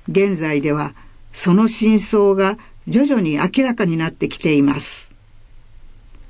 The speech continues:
当初は治療薬としていろいろな薬の名前が挙がりました。マダガスカルの大統領は、新型コロナの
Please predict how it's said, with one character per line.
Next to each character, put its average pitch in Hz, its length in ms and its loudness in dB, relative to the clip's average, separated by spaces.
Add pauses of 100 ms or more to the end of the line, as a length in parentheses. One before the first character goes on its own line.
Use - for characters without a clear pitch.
(480)
当 240 220 2
初 196 160 -4
は 151 260 -4 (460)
治 - 180 0
療 254 220 4
薬 180 240 0
と 160 120 -6
し - 120 -6
て 151 320 -4 (180)
い 180 120 2
ろ 208 120 2
い 247 60 -2
ろ 254 100 -2
な 240 160 0
薬 233 320 2
の 233 140 4
名 233 100 4
前 226 260 2
が 214 100 0
挙 190 100 0
が 180 100 2
り 175 100 2
ま 151 140 -2
し - 180 -6
た。 - 200 -10 (1500)
マ 185 140 2
ダ 269 140 0
ガ 302 120 -2
ス - 140 -2
カ 226 120 -2
ル 190 120 2
の 160 160 -2
大 170 240 0
統 190 260 2
領 151 260 0
は、 147 220 -4 (600)
新 233 400 2
型 233 280 0
コ 233 140 -2
ロ 226 160 2
ナ 165 160 0
の 151 180 -2